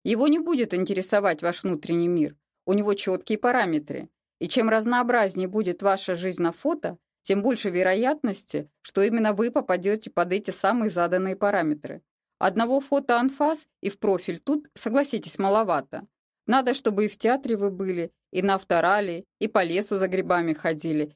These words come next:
и дома готовили красивую еду, и йогой занимались. Фото должны быть красивые,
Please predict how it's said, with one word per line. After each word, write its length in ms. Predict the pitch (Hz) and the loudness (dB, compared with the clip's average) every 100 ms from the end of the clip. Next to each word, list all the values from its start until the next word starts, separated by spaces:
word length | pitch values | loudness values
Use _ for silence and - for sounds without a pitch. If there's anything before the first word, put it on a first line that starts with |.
| _ | _
и 100 | - | -2
дома 320 | 196 214 220 | 2 2 2
готовили 440 | 196 190 196 185 185 | 0 0 0 0 -2
красивую 640 | - 175 - 175 160 165 | -2 -4 -2 -4 -4 -4
еду, 360 | 170 156 156 151 - | -6 -4 -6 -8 -4
и 80 | 233 | -2
йогой 400 | 214 190 185 175 | 2 0 0 -2
занимались. 680 | 160 170 170 160 156 151 - _ _ _ _ _ - | -2 -2 0 0 0 -4 -10 _ _ _ _ _ -2
Фото 280 | 302 294 233 | 0 2 2
должны 340 | 196 208 269 | 2 2 2
быть 200 | 240 233 | 0 -2
красивые, 840 | 233 247 - 196 180 147 143 151 | -2 -2 -2 -4 -2 -2 -2 -6